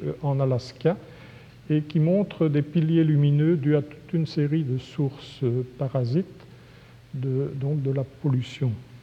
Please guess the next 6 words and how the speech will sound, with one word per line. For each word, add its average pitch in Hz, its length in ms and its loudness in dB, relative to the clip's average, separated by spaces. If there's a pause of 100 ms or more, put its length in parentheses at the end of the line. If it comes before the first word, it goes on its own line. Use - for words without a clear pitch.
(3250)
Dans 202 240 6
certaines 269 540 4
circonstances, 214 960 4
on 185 100 8
peut 214 220 4
observer 175 840 8